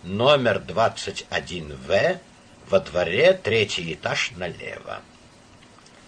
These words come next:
Позвонив у ворот, вступил он в большой четырехугольный, как ящик, двор. Принялся рассматривать стены, окна, двери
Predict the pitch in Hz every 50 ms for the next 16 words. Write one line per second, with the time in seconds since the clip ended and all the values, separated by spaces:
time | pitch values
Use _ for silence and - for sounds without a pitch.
0 | - - - - - - - - - - - - - 160 - - 165 196 233 240
1 | 185 214 190 156 139 127 135 165 - - - - - - - - - - - -
2 | 147 139 151 190 196 196 156 117 92 123 120 - - - 170 165 - - - 117
3 | 110 98 - 101 85 87 120 147 143 117 113 104 - 98 - - 80 80 101 110
4 | - - - 131 - - - - - - - 85 101 98 123 104 - - - -
5 | - - - - - - - - - - - - 110 104 104 107 101 - - 165
6 | 175 170 - - 123 131 139 - 175 175 190 185 - - - - - 131 120 117
7 | 113 113 120 131 - - 120 117 117 117 - - 117 120 - - 76 104 107 107
8 | 101 110 113 110